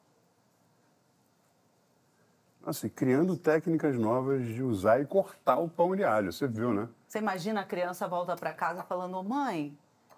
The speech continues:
Speaker 2: então, lá na casa
Speaker 1: Olha
Speaker 2: do
Speaker 1: isso aqui.
Speaker 2: fulano, eu comi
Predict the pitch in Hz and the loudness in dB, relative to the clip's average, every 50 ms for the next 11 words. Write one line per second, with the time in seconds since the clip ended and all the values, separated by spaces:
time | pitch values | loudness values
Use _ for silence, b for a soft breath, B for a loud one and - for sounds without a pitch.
0 | _ - - 269 - - 302 262 214 170 156 139 139 143 - _ _ _ - _ | _ -12 -12 -10 -4 0 0 0 2 0 -2 -4 -6 -10 -14 _ _ _ -20 _
1 | _ _ _ _ _ _ _ _ _ _ - - 214 240 - 339 320 277 240 - | _ _ _ _ _ _ _ _ _ _ -6 -4 -2 -2 -2 -2 -2 -4 -4 -4
2 | - 220 208 208 214 202 170 156 160 151 139 143 - - _ _ _ _ _ _ | -2 0 2 2 2 2 0 0 -2 -4 -4 -4 -10 -14 _ _ _ _ _ _
3 | - 180 185 - - 165 175 170 165 160 160 185 208 226 208 185 170 156 139 120 | -12 -10 -6 -6 -4 -4 -4 -4 -2 0 2 2 4 4 2 0 -2 -4 -8 -8
4 | - _ _ _ _ _ _ _ _ _ _ _ _ _ - 180 214 220 - 247 | -12 _ _ _ _ _ _ _ _ _ _ _ _ _ -4 -4 -4 -2 -2 -2
5 | 226 196 180 185 202 214 196 160 139 | -2 -2 -2 -4 -2 -2 -4 -4 -8